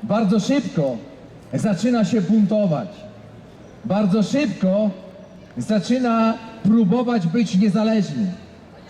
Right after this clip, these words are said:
Kiedy popatrzycie na nastolatków, kiedy posłuchacie nastolatków, im się wydaje, że świat jest ich, pod ich stopami, że mogą wszystko,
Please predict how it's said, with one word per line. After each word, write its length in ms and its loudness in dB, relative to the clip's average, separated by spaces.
Kiedy 220 2
popatrzycie 640 0
na 120 0
nastolatków, 800 0
kiedy 240 2
posłuchacie 600 0
nastolatków, 720 0
im 160 2
się 160 0
wydaje, 680 0
że 500 2
świat 580 -2
jest 260 4
ich, 160 -2
pod 200 0
ich 140 0
stopami, 720 0
że 180 2
mogą 380 2
wszystko, 680 -2